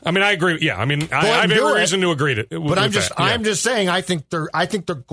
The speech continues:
Speaker 2: they're gonna balk at one of those two. I'm just telling you.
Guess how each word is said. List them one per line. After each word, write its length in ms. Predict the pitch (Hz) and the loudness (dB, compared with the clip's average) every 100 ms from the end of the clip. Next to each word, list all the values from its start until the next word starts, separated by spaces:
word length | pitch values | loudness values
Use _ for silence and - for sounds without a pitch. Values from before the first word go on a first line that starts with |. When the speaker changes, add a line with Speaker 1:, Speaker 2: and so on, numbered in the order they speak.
| - | -12
Speaker 2:
they're 100 | - | -4
gonna 140 | 160 151 | -2 0
balk 300 | 127 143 131 | 0 0 -2
at 80 | 131 | -2
one 160 | 123 | -2
of 80 | 113 | -2
those 140 | 92 - | -4 -8
two. 120 | 73 - _ _ _ _ | -14 -18 _ _ _ _
I'm 80 | 143 | -8
just 140 | 151 | -4
telling 220 | 156 123 87 | -2 -2 -4
you. 120 | 85 | -10